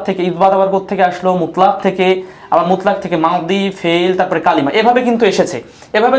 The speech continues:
যদি আমরা বলেছিলাম চতুর্থ ক্লাসে, বন্ধুরা, যে করিব, এই চতুর্থ ক্লাসের আলোচনার মধ্যে এর অর্থও দিয়েছিলাম, সব অর্থগুলো দিয়েছিলাম, সেখানে উদাহরণও নিয়ে এসেছি। প্রত্যেকটাই কিন্তু এভাবে চারটা করে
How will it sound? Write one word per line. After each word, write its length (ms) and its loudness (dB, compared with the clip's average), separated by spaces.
যদি 180 2
আমরা 200 2
বলেছিলাম 380 4
চতুর্থ 320 0
ক্লাসে, 300 2
বন্ধুরা, 280 2
যে 80 2
করিব, 360 2
এই 100 2
চতুর্থ 240 -4
ক্লাসের 440 2
আলোচনার 400 0
মধ্যে 260 0
এর 120 4
অর্থও 340 -2
দিয়েছিলাম, 440 2
সব 140 2
অর্থগুলো 400 0
দিয়েছিলাম, 360 2
সেখানে 220 0
উদাহরণও 380 2
নিয়ে 140 2
এসেছি। 220 -2
প্রত্যেকটাই 720 2
কিন্তু 220 2
এভাবে 260 4
চারটা 260 2
করে 100 2